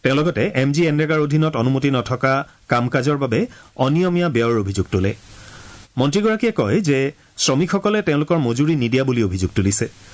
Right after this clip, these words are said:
ৰাজ্যখনৰ তেৰ হাজাৰ তিনিশ চাৰিখন পঞ্চায়তৰ ভিতৰত মাত্ৰ পাঁচ হাজাৰ নশ পোন্ধৰখনতহে হিচাপ নিকাচ হোৱা বুলি তেওঁ দাবী কৰে। দুহেজাৰ সাতচল্লিছ চনৰ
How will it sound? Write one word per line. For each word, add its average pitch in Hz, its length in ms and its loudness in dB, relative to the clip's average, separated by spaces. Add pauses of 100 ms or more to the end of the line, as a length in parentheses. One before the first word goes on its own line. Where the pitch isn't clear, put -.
(260)
ৰাজ্যখনৰ 143 500 0
তেৰ 131 140 2 (120)
হাজাৰ 170 300 0
তিনিশ 143 180 0 (180)
চাৰিখন 143 440 0
পঞ্চায়তৰ 143 500 -2
ভিতৰত 110 300 0 (340)
মাত্ৰ 127 200 0 (160)
পাঁচ 139 260 0
হাজাৰ 190 200 0 (120)
নশ 127 160 -2 (160)
পোন্ধৰখনতহে 151 720 0 (380)
হিচাপ 170 340 2
নিকাচ 156 280 0
হোৱা 110 160 2
বুলি 107 220 0
তেওঁ 107 200 0
দাবী 90 240 0
কৰে। 98 140 0 (600)
দুহেজাৰ 202 340 2
সাতচল্লিছ 208 420 0
চনৰ 226 160 2